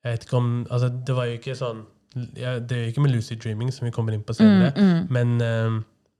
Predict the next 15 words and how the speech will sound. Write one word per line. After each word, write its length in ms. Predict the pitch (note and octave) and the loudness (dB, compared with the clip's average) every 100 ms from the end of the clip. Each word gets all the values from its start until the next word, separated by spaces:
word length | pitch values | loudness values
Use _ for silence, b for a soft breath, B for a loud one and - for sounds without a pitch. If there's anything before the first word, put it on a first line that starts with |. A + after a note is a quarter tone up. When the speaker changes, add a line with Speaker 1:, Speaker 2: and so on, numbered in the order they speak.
| _ - _ - | _ -20 _ -8
Speaker 1:
eh, 260 | B2+ A#2+ B2 | -2 0 2
noen 160 | C3 | 2
av 40 | A#2+ | 2
dem 100 | A#2+ | 2
har 140 | A#2+ | 0
vært 100 | A2+ | 0
mareritt, 500 | B2 A#2 G#2 G#2+ D#3 | 0 0 0 -4 -6
som 120 | - A#2+ | -2 -2
vi 60 | |
også 200 | A2 - | -2 -4
kommer 180 | - A2+ | -6 -4
inn 80 | G#2+ | -4
på 80 | A2+ | -6
senere. 380 | - A2 G#2+ D3+ | -6 -4 -2 0
Speaker 2:
Mm. 400 | G3+ F#3 E3 E3 | 2 2 0 -4